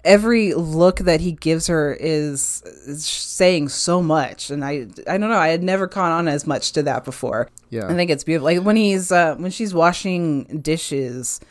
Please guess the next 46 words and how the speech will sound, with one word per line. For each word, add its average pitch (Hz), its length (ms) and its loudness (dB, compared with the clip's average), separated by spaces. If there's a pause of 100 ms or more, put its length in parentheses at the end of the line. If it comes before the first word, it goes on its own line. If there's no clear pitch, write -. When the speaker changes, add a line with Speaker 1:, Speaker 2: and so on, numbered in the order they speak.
(140)
Speaker 1:
and 151 380 0
she's 151 280 0
Speaker 2:
Mm-hmm. 120 100 -2
Speaker 1:
only 202 520 2
thinking 180 380 -6
about 147 320 0
Paul 156 460 0
at - 100 -14
that 127 200 -6
moment, - 500 -6
like, 131 260 -4
only 156 240 2
thinking 151 280 -2
about, - 200 -2
like, 131 220 -2
wanting 143 500 0
to 143 140 -2
get 139 180 0
with 123 160 -6
him. 139 260 0 (220)
I 185 80 -4
don't 226 120 -4
know. 175 80 0
He's 196 220 -2
just 202 160 -2
always 190 380 4
looking 180 340 0
at 156 160 0
her 147 320 2
like 139 420 -2
something, 196 800 -2
something 175 440 -4
is 170 120 -4
going 147 320 -2
on. 156 420 0
And 127 200 -4
I, 135 80 -2 (220)
I - 20 2
know 196 340 4
something 156 460 0
is 143 180 0
wrong. 156 380 0
And 147 260 -2 (400)
is 165 160 4
it 175 140 4
me? 156 420 2